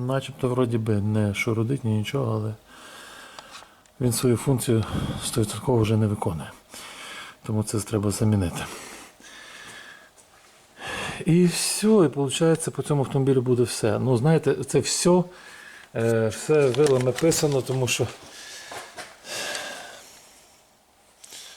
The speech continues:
не знаю, тако десь видно вже, який я брудний. <laughs> Е, коли ти робиш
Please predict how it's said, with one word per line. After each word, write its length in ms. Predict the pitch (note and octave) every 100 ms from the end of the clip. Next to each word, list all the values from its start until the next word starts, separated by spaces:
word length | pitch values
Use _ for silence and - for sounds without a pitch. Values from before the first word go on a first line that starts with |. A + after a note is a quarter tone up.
| - -
не 60 | A2
знаю, 180 | G#2+
тако 240 | G2+ G#2 A#2
десь 240 | G#2+ - - - _
видно 180 | A#2+ A2
вже, 140 | G#2 G#2
який 160 | G#2+
я 60 | G#2
брудний. 340 | G#2+ A#2+ C#3+ C#3+ - - - - - - - - - A2+ - - - -
<laughs> 80 | - - - - - - - - - - -
Е, 260 | A#2+ A2+ A2
коли 320 | - C#3+ D3+
ти 180 | D3+ C3 - - - A2+
робиш 460 | A#2+ A2+ A#2 -